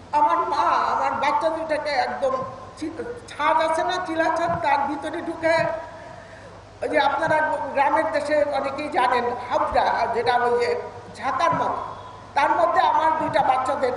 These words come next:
ওখানে রাখতো, যদি আবার এসে পুলিশ ওদের নিয়ে যায়। এইভাবে করে আমার ওই বাচ্চা দুইটা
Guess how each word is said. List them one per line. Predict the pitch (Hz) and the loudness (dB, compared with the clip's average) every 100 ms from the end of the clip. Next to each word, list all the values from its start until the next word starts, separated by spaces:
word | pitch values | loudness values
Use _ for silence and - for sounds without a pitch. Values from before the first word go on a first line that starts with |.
| - - - - - - - - - - - | -4 -8 -16 -18 -18 -20 -20 -20 -20 -12 -6
ওখানে | 262 311 294 | -2 2 4
রাখতো, | 277 262 247 262 | 4 2 -2 -2
যদি | 262 277 | -2 0
আবার | 269 302 302 | 2 4 4
এসে | 294 302 | 2 -2
পুলিশ | 302 285 - | -4 -6 -8
ওদের | 302 277 | -6 -6
নিয়ে | 269 277 262 | -6 -4 -4
যায়। | 240 240 240 - - - - - - - - - - - - - - - - - - - - - - - - - - - - - - 320 | -2 -4 -8 -14 -18 -20 -20 -20 -20 -20 -20 -20 -20 -20 -20 -20 -20 -20 -20 -20 -20 -20 -20 -20 -20 -20 -20 -20 -18 -16 -18 -20 -2 0
এইভাবে | 349 370 370 | 2 2 2
করে | 392 370 370 | 0 2 2
আমার | 330 330 | 2 0
ওই | 320 | 0
বাচ্চা | 311 285 294 | 0 2 0
দুইটা | 285 294 247 240 | 0 -2 -2 0